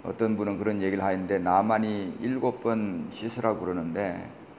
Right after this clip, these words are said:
한 번, 두 번, 세 번, 네 번, 다섯 번, 여섯 번 씻을 때까지 아무 일도 일어나지 않았을 때에 일곱 번 씻을 수 있는 믿음이 있었겠느냐. 참 어려운 일입니다.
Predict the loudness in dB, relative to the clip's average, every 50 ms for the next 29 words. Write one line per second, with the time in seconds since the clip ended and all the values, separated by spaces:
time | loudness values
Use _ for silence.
0 | -20 -20 -20 -20 -20 -20 -20 -20 -20 -20 -20 -20 -8 -4 -2 -2 2 4 4 4
1 | 4 2 0 2 2 2 2 2 -2 -2 0 0 0 0 2 2 2 2 2 0
2 | -2 -2 -6 -4 -4 -4 -4 -4 -8 -8 -4 -4 -4 -2 -4 -4 -4 -4 -4 -6
3 | -8 -6 -6 -8 -6 -8 -10 -6 -6 -6 -4 -4 -6 -2 -2 -2 0 0 0 0
4 | 2 2 2 2 4 2 2 2 2 0 -2 0 -2 -2 -2 -2 -2 -2 -4 -6
5 | -6 -6 -8 -10 -10 -10 -12 -14 -10 -8 -8 -6 -6 -6 -6 -6 -8 -8 -12 -14
6 | -18 -20 -20 -20 -20 -20 -20 -20 -20 -20 -20 -20 -12 -4 0 2 2 2 2 0
7 | 0 0 0 0 -2 -4 -8 -6 -2 -2 -2 -2 -2 -4 -4 -2 -2 0 0 0
8 | 0 0 0 0 0 2 4 4 4 4 2 0 -2 -4 -6 -6 -4 -4 -4 -4
9 | -4 -6 -4 -2 -2 -4 -4 -8 -14 -16 -18 -10 -10 -10 -10 -10 -18 -18 -16 -16
10 | -16 -18 -18 -18 -18 -16 -12 -10 -4 0 2 4 6 4 4 4 2 0 0 -2
11 | -4 -4 -6 -8